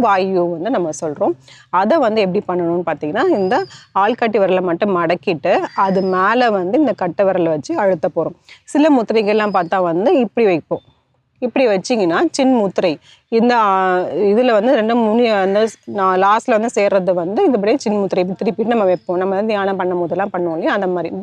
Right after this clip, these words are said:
ஆ, மூச்சு பயிற்சி செய்யும் போது பண்ணுவோம். அது இல்லாம அதுக்கு அந்த மடக்கிட்டு அதுக்கு மேல வந்து இதை பண்ண போறோம். இது ஏன், எதுக்காக இந்த மாதிரி மடக்குறோம் அப்படின்னு பார்த்தீங்கன்னா சப்ரஸ் பண்றது, கம்மி பண்ண போறோம் அப்படின்னு அர்த்தம்.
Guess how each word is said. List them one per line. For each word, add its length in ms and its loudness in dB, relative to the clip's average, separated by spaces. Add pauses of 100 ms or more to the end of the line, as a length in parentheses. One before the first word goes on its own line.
(100)
ஆ, 80 -4
மூச்சு 280 -2
பயிற்சி 260 -2
செய்யும் 220 -2
போது 100 -2 (100)
பண்ணுவோம். 260 -4 (440)
அது 180 0
இல்லாம 400 0 (160)
அதுக்கு 260 -2
அந்த 220 0 (100)
மடக்கிட்டு 480 -2
அதுக்கு 240 -4 (140)
மேல 400 2
வந்து 180 0
இதை 160 0
பண்ண 220 -4
போறோம். 220 -2
இது 200 2
ஏன், 140 -4
எதுக்காக 480 0
இந்த 100 0
மாதிரி 160 0
மடக்குறோம் 380 -2
அப்படின்னு 300 -2
பார்த்தீங்கன்னா 340 -6 (160)
சப்ரஸ் 500 -4
பண்றது, 280 -4 (380)
கம்மி 260 2 (100)
பண்ண 240 0
போறோம் 260 0 (180)
அப்படின்னு 320 0
அர்த்தம். 240 -6